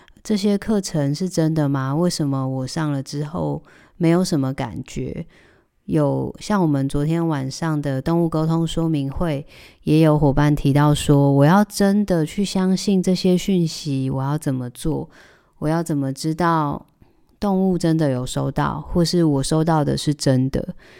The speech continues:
像这些怀疑或是辨识，我觉得都是疗愈最重要的过程，就是我们怎么样，呃，去真的朝向我们想要的方向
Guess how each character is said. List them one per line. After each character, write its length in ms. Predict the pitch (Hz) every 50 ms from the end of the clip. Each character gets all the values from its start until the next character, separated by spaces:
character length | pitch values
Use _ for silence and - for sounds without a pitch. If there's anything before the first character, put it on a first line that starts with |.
| - - _ _ -
像 200 | - 220 220 214
这 140 | 202 214 208
些 420 | 190 - 196 190 190 190 190 190
怀 360 | 185 - - 156 139 139 143
疑 360 | 143 143 135 139 139 139 139
或 240 | 143 - 170 165 156
是 220 | 147 - 165 156 151
辨 320 | - - 170 156 143 143
识， 500 | 139 - - - - 165 156 147 135 - - - - - - - -
我 100 | - 147
觉 180 | 139 - 147 143
得 160 | 143 139 139
都 240 | 143 - 147 147 151
是 440 | 151 - - 156 151 147 143 135 135
疗 260 | 135 131 127 127 135
愈 320 | 143 147 143 139 135 135 -
最 200 | - 151 143 135
重 260 | - 147 139 135 135
要 180 | 135 135 131
的 140 | 127 131 127
过 260 | - - 160 160 143
程， 380 | 139 - - - - - 90 - - 175 - - - - - _ _ _
就 140 | - 170
是 180 | 160 - 175 165
我 140 | 156 147 139
们 180 | 135 135 131
怎 160 | 135 - 139 135
么 140 | 135 131
样， 360 | 135 151 175 180 175 175 170 170 - - - - - _ -
呃， 280 | - 165 147 135 139
去 440 | 135 - - - 190 185 175 170 165
真 340 | 160 - - 196 202 208 220
的 280 | 208 - 175 156 147 143
朝 340 | 143 - - 147 135 135 139
向 340 | 139 - - 175 165 156 143
我 120 | 135 131
们 280 | 131 127 123 123 127 127
想 220 | - - 135 131
要 180 | 135 147 151 151
的 140 | 139 131
方 340 | 131 - - 143 135 135 135
向 380 | 131 - - 151 139 127 131